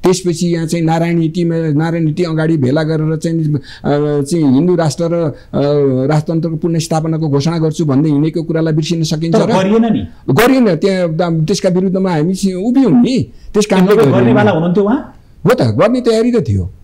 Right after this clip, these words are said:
Speaker 1: गर्ने तयारी थिएन, त्यत्रो त्यति बेलै
Speaker 2: ए,
Speaker 1: तपाईँहरू
Speaker 2: हिन्दू राष्ट्र र राज संस्थालाई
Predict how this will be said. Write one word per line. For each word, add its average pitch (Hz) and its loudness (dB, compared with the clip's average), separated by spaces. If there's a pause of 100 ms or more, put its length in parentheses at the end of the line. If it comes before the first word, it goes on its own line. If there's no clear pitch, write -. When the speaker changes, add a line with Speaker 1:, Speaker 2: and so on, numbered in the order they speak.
(180)
Speaker 1:
गर्ने 175 2
तयारी 185 0
थिएन, 180 0
त्यत्रो 151 -2
त्यति 170 -4
बेलै 190 -2
Speaker 2:
ए, 185 -2
Speaker 1:
तपाईँहरू 190 2
Speaker 2:
हिन्दू 220 2
राष्ट्र 185 -2
र 220 2
राज 175 0
संस्थालाई 202 -2